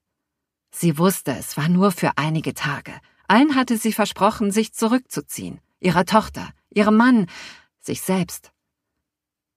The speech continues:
Doch was waren schon Versprechungen, wenn das eigene Leben auf einmal wieder einen Sinn hatte?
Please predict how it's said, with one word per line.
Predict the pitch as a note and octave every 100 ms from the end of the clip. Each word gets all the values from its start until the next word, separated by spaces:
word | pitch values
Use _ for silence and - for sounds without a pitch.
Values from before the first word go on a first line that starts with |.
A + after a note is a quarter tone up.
| _ _ _ -
Doch | G#3+ -
was | A3 A#3+ -
waren | G3 G3 F#3
schon | - F3
Versprechungen, | - - - E3+ - D#3+ E3+ D3
wenn | D#3+
das | E3 - -
eigene | F#3 A3 G3
Leben | E3 F3+ G#3
auf | - E3+
einmal | - G3 G#3
wieder | G3 A3+
einen | - B3
Sinn | A3+ C4+ D4+ D#3+
hatte? | A2+ -